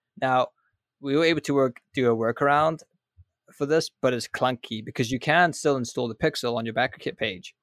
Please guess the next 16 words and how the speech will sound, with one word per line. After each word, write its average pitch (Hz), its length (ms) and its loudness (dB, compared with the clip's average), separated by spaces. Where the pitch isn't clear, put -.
What - 220 -6
you 123 60 -2
have 165 220 4
to 147 80 -6
do 117 280 -2
is 139 60 -14
you - 40 2
have 135 100 -2
to 143 160 0
run 123 200 0
a 120 60 0
conversion 147 580 0
ad 120 380 0
to - 140 -4
your 165 300 2
website 131 640 2